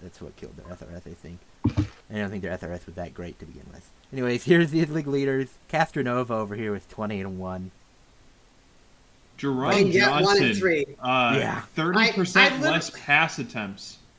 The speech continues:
Speaker 2: but almost the same amount of yards. Wow. Uh, as,
Speaker 1: Yeah.
Speaker 2: uh, that's impressive.
Speaker 1: Yeah. And then, uh, T J Edwards is fourteen rushing touchdowns.
Speaker 2: Damn.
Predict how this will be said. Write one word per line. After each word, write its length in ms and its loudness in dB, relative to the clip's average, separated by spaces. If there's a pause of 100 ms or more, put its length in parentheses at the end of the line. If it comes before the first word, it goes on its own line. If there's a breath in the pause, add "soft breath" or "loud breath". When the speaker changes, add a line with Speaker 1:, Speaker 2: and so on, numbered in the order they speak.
(960)
Speaker 2:
but 200 -6
almost 380 -8
the 80 -6
same 280 -8
amount 240 -6
of 60 -4
yards. 500 -8 (100)
Wow. 320 -8 (1800)
Uh, 340 -10
as, 280 -6
Speaker 1:
Yeah. 80 -8
Speaker 2:
uh, 400 -10 (420)
that's 180 -10
impressive. 480 -10 (1500)
Speaker 1:
Yeah. 240 -10 (920)
And 80 -16
then, 180 -10
uh, 420 -8 (140)
T 120 -14
J 200 -2
Edwards 260 -4
is 100 -10
fourteen 360 -10
rushing 280 -12
touchdowns. 480 -14 (1600)
Speaker 2:
Damn. 440 -10